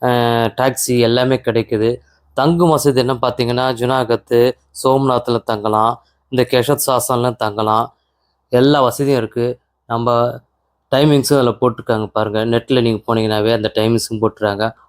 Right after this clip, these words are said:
அவங்களோட வெப்சைட்டும் கொடுத்துருக்கேன் பாருங்க. அதை பார்த்துட்டு நீங்க டிராவல் பண்ணலாம்.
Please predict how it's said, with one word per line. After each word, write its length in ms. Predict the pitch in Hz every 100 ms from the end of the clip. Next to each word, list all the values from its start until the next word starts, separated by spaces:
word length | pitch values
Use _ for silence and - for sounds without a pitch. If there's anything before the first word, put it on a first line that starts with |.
| -
அவங்களோட 480 | 120 123 123 117 110
வெப்சைட்டும் 600 | 113 - 135 120 123 117
கொடுத்துருக்கேன் 460 | 117 104 - - 104
பாருங்க. 500 | 110 104 98 101 117 _ - _ -
அதை 240 | 120 127
பார்த்துட்டு 360 | 127 123 123 139
நீங்க 300 | 127 113 110
டிராவல் 220 | 117 113 110
பண்ணலாம். 480 | 110 104 101 113